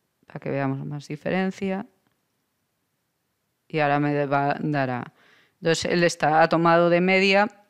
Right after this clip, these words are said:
quinientos cincuenta y siete. Y así está todo el rato. Si yo lo dejo todo el rato en ese valor, bueno, vamos a dejarlo, voy a poner más. Vamos a dejarlo ahí.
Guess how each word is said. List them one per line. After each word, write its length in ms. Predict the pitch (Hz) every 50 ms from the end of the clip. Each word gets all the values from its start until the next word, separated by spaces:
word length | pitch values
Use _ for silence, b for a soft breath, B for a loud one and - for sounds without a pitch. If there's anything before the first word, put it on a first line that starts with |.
| _ _ _ _ _ -
quinientos 420 | - 165 160 151 143 135 - 139
cincuenta 420 | - - 135 123 127 123 127 - 120
y 40 | 120
siete. 280 | - 139 143 139 -
Y 120 | 139 139 147
así 280 | 135 - - 156 160
está 280 | 160 - - - 147 135
todo 200 | - 139 127 120
el 60 | -
rato. 320 | - - 135 127 - 123 - 135 135 147 _ _ _ B B B B B B
Si 160 | B - -
yo 120 | 156 160 165
lo 100 | 165 165
dejo 280 | 175 185 180 - 180 170
todo 220 | - 170 160 160
el 60 | 160
rato 260 | 156 175 175 175 - 170
en 80 | 170
ese 200 | 170 170 - 180
valor, 420 | 170 170 170 180 190 190 185 - -
bueno, 260 | - - - 135 131 127
vamos 180 | - 131 -
a 40 | -
dejarlo, 600 | - - - 143 143 139 139 143 139 135 - - _ _ _ _ _ _ _ _ _ _ _ _ _ _ _ _ _ _ _ _ _ _ _ _ _ _ _ _ _ _ _ _ _ _ _ _ _ _ _ -
voy 80 | 156 143
a 40 |
poner 280 | 131 - 139 139 139 139
más. 460 | 143 151 165 180 - - - - - _ _ _ _ _ _ _ _ _ _ _ _ _ _ _ _ _ _ _
Vamos 220 | - 170 160 - -
a 20 | 139
dejarlo 340 | 143 - - 139 135 127
ahí. 220 | 110 - - 170